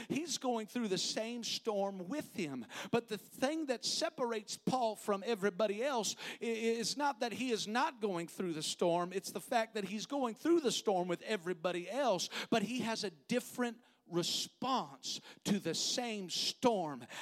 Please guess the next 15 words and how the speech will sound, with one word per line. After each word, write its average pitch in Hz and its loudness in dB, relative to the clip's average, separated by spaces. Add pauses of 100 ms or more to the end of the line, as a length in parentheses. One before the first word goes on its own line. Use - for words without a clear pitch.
that 175 0
everyone 180 2
was 175 0
facing. 170 -4 (320)
Acts 202 0
chapter 185 0
twenty-eight, 190 2
watch 233 2
now, 139 -4
Acts 214 -2
chapter 196 -2
twenty-eight 202 -4
in 180 -2
verse 190 -2
two, 196 -4